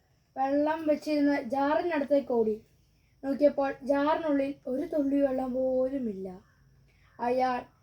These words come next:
ബക്കറ്റും എടുത്തുകൊണ്ട് പുറത്തേക്ക് ഓടി നിലവിളിച്ചു. എന്നാൽ ആൾക്കാർ ഓടി കൂടിയെത്തിക്കുമ്പോൾ തീ ആളിപ്പടർന്നു. ഫയർഫോഴ്സ് എത്തി തീ കെടുത്തുമ്പോൾ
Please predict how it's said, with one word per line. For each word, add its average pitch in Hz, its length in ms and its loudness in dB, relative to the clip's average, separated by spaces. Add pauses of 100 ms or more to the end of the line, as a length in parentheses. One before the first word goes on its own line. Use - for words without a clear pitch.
(220)
ബക്കറ്റും 359 560 0
എടുത്തുകൊണ്ട് 294 420 2
പുറത്തേക്ക് 285 560 0
ഓടി 220 240 0 (640)
നിലവിളിച്ചു. 285 580 0 (120)
എന്നാൽ 269 380 -2
ആൾക്കാർ 285 540 2
ഓടി 277 260 2
കൂടിയെത്തിക്കുമ്പോൾ 254 920 -6 (560)
തീ 294 100 0 (440)
ആളിപ്പടർന്നു. 262 680 0 (160)
ഫയർഫോഴ്സ് 269 600 0 (100)
എത്തി 294 340 -4 (520)
തീ 339 180 2
കെടുത്തുമ്പോൾ 285 640 0